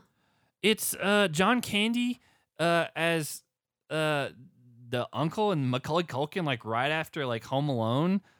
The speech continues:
uh, maybe even d-, it was, like, right before Home Alone, and he's just, like, the uncle to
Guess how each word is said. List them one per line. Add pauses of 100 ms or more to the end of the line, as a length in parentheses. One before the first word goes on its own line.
(360)
uh,
maybe
even (800)
d-,
it
was, (120)
like,
right
before
Home
Alone, (560)
and
he's
just,
like,
the
uncle
to